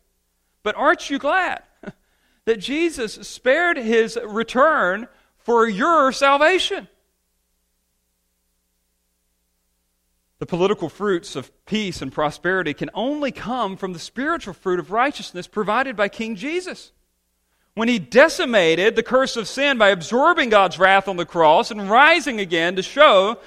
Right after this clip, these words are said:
that victory comes to all who repent and believe in him. Like,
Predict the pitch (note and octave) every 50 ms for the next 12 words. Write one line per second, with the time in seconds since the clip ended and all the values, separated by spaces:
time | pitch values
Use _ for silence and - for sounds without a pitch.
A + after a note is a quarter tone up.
0 | - - _ _ F3 A3 A#3 G3+ D#3 E3 A#3+ E4+ - B3 - A3 A3 F#3+ F#3 F#3
1 | F#3 - C4 D#4 D4+ C#4 C4+ A#3 - - A3 F#3 A#3 C4 C#4+ D#4+ C#4+ A#3+ C4+ B3+
2 | C4 B3+ - C4+ C#4 D4 D4 D#4 D#4+ D#4+ E4+ F#4 F#4+ F#4+ F4+ C4 F#3 D3+ A2 F2+
3 | D2+ _ _ _ _ _ _ _ _ _ _ _ _ _ _ _ _ _ - G3+
4 | G3